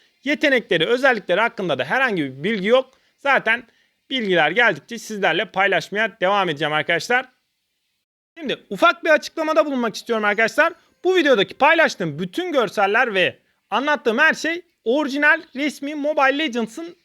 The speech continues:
verileridir arkadaşlar. Yani bir yerde böyle bir fotoğraf görüp de "Aman şöyle olacak, böyle olacak." uydurmasyon hiçbir bilgi içermemektedir. Bu sıra çok fazla görüyorum abi böyle şeyleri. Adam bir tane işte fotoğraf görüyor.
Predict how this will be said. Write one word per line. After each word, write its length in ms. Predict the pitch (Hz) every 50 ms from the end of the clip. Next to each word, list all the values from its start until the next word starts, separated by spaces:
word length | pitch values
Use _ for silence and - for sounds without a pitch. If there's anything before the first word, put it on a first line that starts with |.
| _ _
verileridir 480 | - 247 269 254 254 240 202 170 147 143
arkadaşlar. 520 | 143 135 131 - 143 131 117 - 135 131 - - - _ _ _
Yani 300 | 254 262 262 254 262 - - _ _ _ _ _ _ _ -
bir 60 | 311
yerde 320 | 330 294 294 277 285 294
böyle 220 | 254 294 294 277 233
bir 100 | 285 240
fotoğraf 500 | - 269 285 - 285 294 302 285 294 -
görüp 240 | 285 285 285 - -
de 120 | 254 240 - _ _
"Aman 240 | 269 277 294 294 277
şöyle 300 | - - 277 285 285 285
olacak, 360 | 277 254 220 254 233 233 -
böyle 180 | 285 294 262
olacak." 300 | 277 262 240 226 302 294 - _ _ _
uydurmasyon 840 | 233 226 247 247 277 277 285 294 285 269 285 - 294 294 294 277 226 _ _ -
hiçbir 480 | 240 240 233 - - - 311 302 269 214
bilgi 400 | 226 214 208 214 285 294 - _
içermemektedir. 1000 | - 170 - - 226 233 269 262 240 202 165 156 147 143 - 180 180 185 294 311 - _ _ _ _ _ _ _ _ -
Bu 80 | 277
sıra 240 | 220 - 294 285 277
çok 240 | - 285 302 294 -
fazla 280 | 262 254 226 190 202
görüyorum 420 | 190 185 247 277 285 269 240 214 202
abi 320 | 185 180 190 202 269 302 - _ _ _
böyle 220 | 190 196 190 190
şeyleri. 420 | 190 - 208 202 208 240 277 - - _ _ _ _ _ _
Adam 240 | - 240 247 240 247
bir 80 | 240 233
tane 280 | - 247 247 247 240 247 - _ _ _ _ -
işte 240 | 196 - - 214 196
fotoğraf 480 | - 233 226 226 254 254 247 - -
görüyor. 280 | 175 170 202 254 262